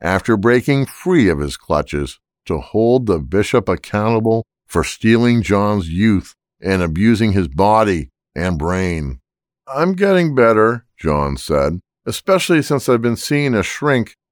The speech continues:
In fact, he's the one who suggested we have this meeting." "Really?"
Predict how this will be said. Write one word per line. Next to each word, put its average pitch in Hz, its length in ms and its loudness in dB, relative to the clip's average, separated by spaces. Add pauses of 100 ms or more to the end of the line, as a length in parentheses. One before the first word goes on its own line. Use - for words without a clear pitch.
(320)
In 113 140 -4
fact, 135 360 2
he's 160 280 -2
the 156 80 -2
one 147 220 0
who 131 140 0
suggested 123 600 -2
we 120 180 2
have 135 320 0
this 104 200 -4
meeting." 78 440 -2 (260)
"Really?" 107 600 2